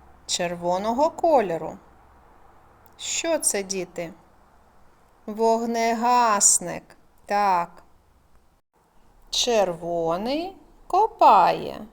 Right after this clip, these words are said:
Що це? Лопата, так. Молодці, взяли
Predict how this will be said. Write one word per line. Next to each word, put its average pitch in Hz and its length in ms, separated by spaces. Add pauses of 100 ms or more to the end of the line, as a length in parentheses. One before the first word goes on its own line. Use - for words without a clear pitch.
(160)
Що 294 380
це? 170 340 (1300)
Лопата, 214 1200 (120)
так. 175 520 (920)
Молодці, 233 520
взяли 214 460